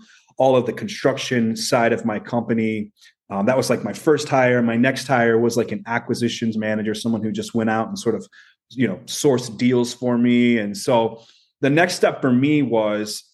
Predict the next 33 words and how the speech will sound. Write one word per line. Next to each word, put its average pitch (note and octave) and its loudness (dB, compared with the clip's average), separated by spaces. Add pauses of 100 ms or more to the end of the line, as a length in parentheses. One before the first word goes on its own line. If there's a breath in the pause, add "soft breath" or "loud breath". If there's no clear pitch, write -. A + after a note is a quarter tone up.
(120)
was A#2+ -6
to C3 0
really B2 4
grow A#2 2
my C3 2
team, A#2 0 (360 loud breath)
you A#2 -4
know, G2+ -4
gr-, G2 -8
grow C3+ 2
the B2 0
sort - 0
of A#2 4
the A2 0
reach B2 0
that A#2 2
I A2 2
had. G#2 -2
And A2 -2
that B2+ 2
was, A#2+ -4
that B2+ 0
was A2 -4
the A#2+ 0
way G#2+ 4
I G2+ 0
did G2 -2
it, F#2+ -10
was G2 -10
just - -14
started G2+ -4
hiring F#2+ -8
people. - -20